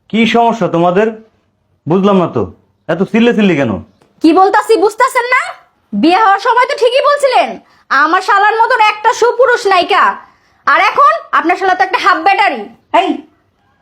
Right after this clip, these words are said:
Speaker 3: তুমি নতুন বউ, নতুন বউয়ের মতো থাকবা, এরকম উল্টাপাল্টা কথা বলতেছো কেন?
Speaker 2: আমি উল্টাপাল্টা কথা বলতাছি? আমি উল্টাপাল্টা কথা বলতাছি? তোমার ভাই বাসর রাতে তো আমার মেকআপ পর্যন্ত উঠাইতে পারে নাই। দেখো তো, যেমন সাজে আছি, সেম তেমনই আছি।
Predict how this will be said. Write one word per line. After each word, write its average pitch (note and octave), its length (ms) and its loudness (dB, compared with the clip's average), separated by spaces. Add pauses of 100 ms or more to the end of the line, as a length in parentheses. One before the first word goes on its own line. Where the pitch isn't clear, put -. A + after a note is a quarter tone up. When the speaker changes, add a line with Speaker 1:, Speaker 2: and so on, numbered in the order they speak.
(140)
Speaker 3:
তুমি F4+ 200 -2
নতুন E4+ 500 0
বউ, F#4+ 120 2
নতুন G#4+ 280 -2
বউয়ের F#4+ 200 2
মতো F4+ 180 -2
থাকবা, G#3 460 -4 (140)
এরকম G4 260 -2
উল্টাপাল্টা A#4+ 400 2
কথা A#4 160 0
বলতেছো G4+ 300 -2
কেন? A3 280 -2 (240)
Speaker 2:
আমি C#4 200 2
উল্টাপাল্টা F#4 440 2
কথা A4 200 2
বলতাছি? D#4 580 -2 (300)
আমি A#4 280 -2
উল্টাপাল্টা C#5+ 440 0
কথা D5+ 180 -4
বলতাছি? C#5+ 720 -4 (520)
তোমার A#4+ 400 2
ভাই A4+ 360 0
বাসর C#4 300 -2
রাতে F#4 200 -2
তো G#4 80 0
আমার G4 160 0
মেকআপ D5 340 0
পর্যন্ত C#5 280 2
উঠাইতে B4+ 280 0
পারে F#4 180 2
নাই। A3+ 280 -6 (400)
দেখো C#4+ 200 0
তো, A4 100 0 (240)
যেমন G4 340 2
সাজে G#4+ 280 0
আছি, C5 200 0 (260)
সেম A4+ 260 -2
তেমনই A4+ 420 0
আছি। B3 400 -4